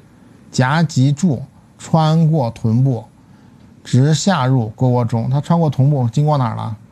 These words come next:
臀部的哪儿经过？哪个穴位？环跳，经过环跳，因为环跳是膀胱经和胆经的交汇穴嘛。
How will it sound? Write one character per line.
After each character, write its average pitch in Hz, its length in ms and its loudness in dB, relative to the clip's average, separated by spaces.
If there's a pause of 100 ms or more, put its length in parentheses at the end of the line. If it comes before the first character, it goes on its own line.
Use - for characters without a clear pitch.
(760)
臀 143 180 2
部 165 100 0
的 156 120 -2
哪 123 80 -4
儿 107 100 -8
经 120 220 -2
过？ 110 200 -6 (1160)
哪 127 140 0
个 131 80 2
穴 139 180 -2
位？ 117 240 -4 (2750)
环 113 320 -2
跳， 117 320 -2 (640)
经 127 180 0
过 127 100 0
环 110 160 -2
跳， 120 120 -2
因 156 60 0
为 170 80 0
环 135 280 0
跳 156 200 2
是 131 160 -2
膀 127 280 -2
胱 151 180 -2
经 156 160 0
和 147 100 0
胆 117 300 -4
经 139 180 0
的 127 80 -2
交 147 240 -2
汇 135 220 -2
穴 123 240 -4
嘛。 113 160 -8